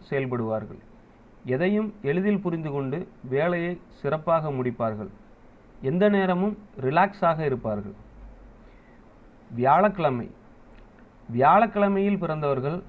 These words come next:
மற்றவர்கள் போற்றத்தக்க குணங்களை கொண்டவர்களாக இருப்பர். எதையும் நேர்வழியில் செய்யக்கூடியவர்கள். நியாயம் தர்மத்துடன் நடப்பார்கள். உற்றார் உறவினர்களுக்கு உதவி புரிவார்கள். எந்த துறையிலும்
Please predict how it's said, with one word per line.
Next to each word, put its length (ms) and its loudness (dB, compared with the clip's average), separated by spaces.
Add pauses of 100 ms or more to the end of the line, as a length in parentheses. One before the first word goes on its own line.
(360)
மற்றவர்கள் 720 0 (480)
போற்றத்தக்க 720 0 (160)
குணங்களை 420 -2
கொண்டவர்களாக 760 0
இருப்பர். 400 -4 (720)
எதையும் 520 0 (280)
நேர்வழியில் 680 0
செய்யக்கூடியவர்கள். 760 -2 (720)
நியாயம் 580 0
தர்மத்துடன் 580 -4 (200)
நடப்பார்கள். 580 -4 (560)
உற்றார் 480 2
உறவினர்களுக்கு 880 -2 (100)
உதவி 240 -6
புரிவார்கள். 640 -4 (460)
எந்த 280 -2
துறையிலும் 560 -2